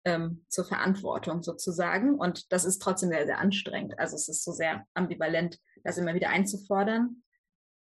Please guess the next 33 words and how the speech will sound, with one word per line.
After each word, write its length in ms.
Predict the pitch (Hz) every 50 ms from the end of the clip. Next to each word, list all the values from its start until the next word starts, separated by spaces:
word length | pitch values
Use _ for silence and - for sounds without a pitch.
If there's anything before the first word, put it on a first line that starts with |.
| _ -
Aber 140 | 196 202
ich 100 | 202 202
habe 100 | 226 202
schon 140 | - 254 247
das 160 | 247 240 240
Gefühl, 300 | - 214 - - 226 220
dass 160 | 202 196 190 -
auch 220 | 175 190 214 214
in 160 | 202 202 190
so 120 | 185 185 180
C-A-Prozessen, 1500 | - - - - - - 190 220 247 240 - - 214 220 - - 220 208 208 208 - 208 202 208 214 220 202 196 - - _ _ _ _ _ _ _ _ _ _ _ _ _ _ _ _ _ _ _ _ _ -
dass 180 | - 202 208
es 100 | 196 -
auf 160 | - 190 -
jeden 240 | 190 208 208 214 202
Fall 360 | 202 - 214 202 190 196 196
oder 220 | 190 180 185 - -
auch 140 | 185 - 170
in 160 | 180 185 170
so 140 | 180 175 175
einer 140 | 180 175
Dresdner 380 | 175 196 214 247 240 - 220 208
Vernetzung, 460 | 208 208 202 202 202 202 - 208 202
die 60 | 190
es 100 | 196 196
ja 80 | - 180
gerade 280 | - - - - - -
auch 180 | - - -
zu 100 | - -
dem 140 | 185 185 190
Thema 240 | - - 190 180 180
nochmal 300 | 185 185 190 185 185 190
gibt, 300 | 196 214 202 - -